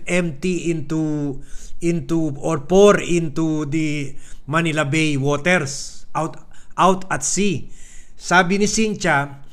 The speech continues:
kung matapos ito mga, mga reclamation projects, maiwan yung tubig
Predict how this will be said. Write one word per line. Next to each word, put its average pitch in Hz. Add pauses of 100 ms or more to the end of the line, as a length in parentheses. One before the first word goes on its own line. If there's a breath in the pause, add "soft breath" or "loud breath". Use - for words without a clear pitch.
(220 soft breath)
kung 147
matapos 190
ito 190
mga, 165
mga 156 (160)
reclamation 156
projects, 131 (460 loud breath)
maiwan 202
yung 190
tubig 185